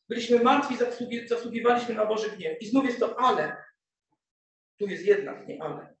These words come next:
Znaczy werset czwarty. Jednak Bóg, będąc bogaty w miłosierdzie, przez wielką swoją miłość, którą nas ukochał, i to nas, którzy byliśmy umarli przez upadki, ożywił wraz z Chrystusem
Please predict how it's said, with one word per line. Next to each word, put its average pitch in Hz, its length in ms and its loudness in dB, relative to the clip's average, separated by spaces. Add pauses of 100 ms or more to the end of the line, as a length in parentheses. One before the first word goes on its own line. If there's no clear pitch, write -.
(200)
Znaczy 196 200 -6
werset 196 300 -4
czwarty. 185 400 -8
Jednak 202 480 0
Bóg, 240 400 -4 (680)
będąc 196 380 -6
bogaty 220 360 0
w - 40 -4
miłosierdzie, 196 600 2
przez 190 240 -4
wielką 220 360 2
swoją 170 340 -2
miłość, 202 280 0
którą 180 260 -2
nas 185 360 -10 (280)
ukochał, 220 840 4 (160)
i - 80 -18
to 220 100 10
nas, 262 260 6
którzy 226 220 2
byliśmy 247 360 4
umarli 233 480 4
przez - 240 0
upadki, 226 580 2 (520)
ożywił 233 680 4
wraz 214 260 2
z - 20 -12
Chrystusem 208 760 -2